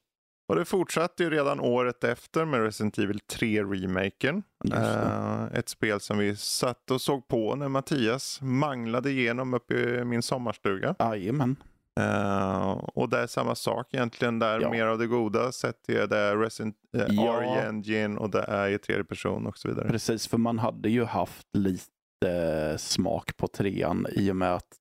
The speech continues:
Speaker 2: tvåan valde att lägga till att mister X förföljer dig.
Speaker 1: Ja.
Speaker 2: Så var det ju inte s-, så var man ju redan van vid det sen när det, trean kom och, eh, Nemesis stampade omkring efter den.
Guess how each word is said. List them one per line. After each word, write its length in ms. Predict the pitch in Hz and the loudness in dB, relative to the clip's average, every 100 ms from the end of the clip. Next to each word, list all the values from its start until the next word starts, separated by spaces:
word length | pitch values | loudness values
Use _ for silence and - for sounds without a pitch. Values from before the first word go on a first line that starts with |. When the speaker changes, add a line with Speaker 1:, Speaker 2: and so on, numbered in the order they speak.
| _ | _
Speaker 2:
tvåan 340 | 104 107 98 98 | 0 2 0 0
valde 400 | 104 95 92 95 | 0 0 2 0
att 60 | |
lägga 240 | 95 95 92 | 0 -2 -2
till 340 | - 104 92 | 0 0 0
att 160 | 90 - _ | -2 -4 _
mister 520 | 107 101 - - 98 | 0 0 0 0 0
X 500 | 98 - - - - _ _ _ _ _ _ _ - | 0 -2 -2 0 -2 _ _ _ _ _ _ _ -6
förföljer 400 | - 107 104 95 | -2 -4 -2 -2
dig. 240 | 104 113 - - _ _ _ _ _ _ _ 104 | -2 -4 -8 -16 _ _ _ _ _ _ _ 0
Speaker 1:
Ja. 80 | |
Speaker 2:
Så 180 | 104 98 | 2 2
var 200 | 113 110 | 0 0
det 80 | 104 | 2
ju 60 | 113 | 0
inte 260 | 107 - | 0 -2
s-, 440 | 107 - - - 117 | -2 -2 -4 -4 0
så 140 | 127 | 0
var 120 | 113 | 0
man 160 | 113 117 | 0 0
ju 100 | 117 | 2
redan 340 | 117 110 107 | 2 2 2
van 320 | 110 127 123 | 2 0 0
vid 120 | 120 113 | 0 0
det 200 | - 95 | 0 -2
sen 280 | - 101 | 0 0
när 80 | 95 | 0
det, 160 | 98 95 - | 0 -2 -4
trean 500 | - 113 107 101 110 | -2 0 2 2 0
kom 340 | - - 95 95 | 0 -2 0 0
och, 280 | - _ 101 | -2 _ 0
eh, 200 | 92 92 | 2 2
Nemesis 800 | 101 95 92 87 - 110 - - | 2 0 0 0 0 0 -2 0
stampade 580 | - - 104 104 110 104 | 0 0 -2 -2 -2 -2
omkring 480 | 104 - - - 92 | -2 0 2 2 0
efter 300 | 98 - - | -4 -4 -2
den. 200 | 92 | -2